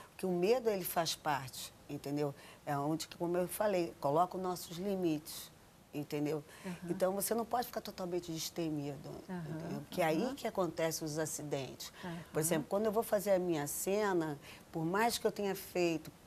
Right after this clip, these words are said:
Speaker 1: como vai, pra ser, pegar fogo, é como se eu tivesse fazendo a primeira vez, sempre. Porque aí você vai prestar atenção aonde tá os riscos, onde que você pode ir,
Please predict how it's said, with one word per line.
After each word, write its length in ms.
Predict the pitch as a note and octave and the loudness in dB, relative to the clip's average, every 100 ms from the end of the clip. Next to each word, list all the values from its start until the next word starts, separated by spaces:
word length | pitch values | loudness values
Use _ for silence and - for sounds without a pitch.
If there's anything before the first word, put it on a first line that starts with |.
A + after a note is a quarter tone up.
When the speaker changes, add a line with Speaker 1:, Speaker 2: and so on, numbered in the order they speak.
| - | -14
Speaker 1:
como 460 | - E3+ E3 D#3+ E3+ G#3 | -4 -4 -2 -4 -6 -8
vai, 180 | C3 E3 | -4 -4
pra 160 | - E3 | -2 -6
ser, 200 | - - - | -4 -6 0
pegar 280 | F3 F3+ | 4 4
fogo, 580 | E3+ - - G#3+ G3 D3+ - - - - | 0 -4 4 6 6 0 -6 -16 -12 -4
é 80 | |
como 240 | D#3+ F#3+ G3+ | -4 -2 -2
se 140 | - | -2
eu 80 | G3 | -2
tivesse 420 | - D#3+ F#3+ F#3+ | -2 0 0 0
fazendo 500 | - - D#3+ D#3 G3+ | -6 -4 -2 0 2
a 60 | F3+ | 2
primeira 640 | - F3 F3 F3 G3 G#3+ A3 | 0 -4 -2 2 2 4 2
vez, 580 | E3 D#3 D3 - - - - - | 2 0 0 -6 -10 -14 -20 -18
sempre. 760 | - - - G3 F#3+ F#3 D#3+ D3+ - - - | -8 -2 2 2 2 -4 -6 -6 -8 -18 -16
Porque 220 | C#3 - | -14 -4
aí 100 | D#3+ | -2
você 220 | D#3+ D3+ | -2 -4
vai 100 | D#3 D3 | -2 -2
prestar 320 | C3+ - E3 | -2 -4 -2
atenção 720 | F3+ A#3 A3 G#3 F#3+ F#3+ F#3 - - - | 0 -2 -2 -2 0 0 -4 -8 -12 -2
aonde 340 | C#3+ D#3 - | 2 2 2
tá 160 | - F#3+ | 4 4
os 160 | A3+ - | 4 -2
riscos, 560 | G3 F#3+ F#3 - F3 E3 - - - | -4 -4 -4 -4 -6 -6 -14 -20 -10
onde 260 | - D3+ D3 | 0 0 0
que 60 | |
você 200 | - - E3 | -2 0 0
pode 440 | - E3+ F3+ F3+ | 2 4 4 0
ir, 360 | F#3+ F3+ F#3 | -2 2 2